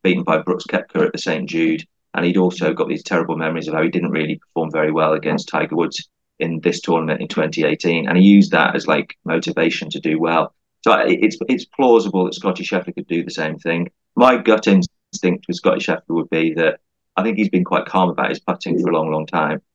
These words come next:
and I thought he did look a little bit crestfallen in the final round last week, uh, so there might be a bit of an impact there. I, I, I'm, I, and I suspect Dave, from what he said earlier,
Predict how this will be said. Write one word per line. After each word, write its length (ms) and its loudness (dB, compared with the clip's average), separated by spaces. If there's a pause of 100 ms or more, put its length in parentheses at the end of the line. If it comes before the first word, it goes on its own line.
and 100 0
I 0 -
thought 180 0
he 40 2
did 140 2
look 140 -4
a 40 -2
little 160 2
bit 160 0
crestfallen 600 0
in 60 2
the 60 0
final 540 0
round 360 -2 (500)
last 280 -4
week, 380 0 (100)
uh, 160 0
so 140 -4
there 140 2
might 280 4
be 80 -2
a 60 0
bit 120 2
of 40 -8
an 80 0
impact 440 -2
there. 300 2 (300)
I, 220 2 (160)
I, 260 4
I'm, 360 2 (400)
I, 300 2
and 120 -2
I 40 -2
suspect 440 -6 (380)
Dave, 480 2 (200)
from 120 -4
what 80 -6
he 60 -6
said 200 -6
earlier, 500 -2